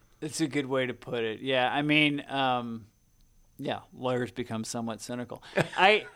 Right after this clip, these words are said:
Speaker 1: I mean, it's funny. Yeah, I mean, it is. Plot does not come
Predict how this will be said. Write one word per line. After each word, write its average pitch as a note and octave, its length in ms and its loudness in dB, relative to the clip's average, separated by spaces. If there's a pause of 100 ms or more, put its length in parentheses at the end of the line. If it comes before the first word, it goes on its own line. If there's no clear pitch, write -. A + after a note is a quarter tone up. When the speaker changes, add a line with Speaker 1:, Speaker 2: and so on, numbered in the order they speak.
Speaker 1:
I D#3 100 0
mean, F#3+ 180 8
it's F3+ 160 2
funny. G3 340 10
Yeah, G3 120 10
I G3+ 40 8
mean, F#3 220 6
it F#3 100 10
is. G#3 400 10 (760)
Plot F#3 340 10
does E3 200 -4
not D#3 320 0
come D3 460 -2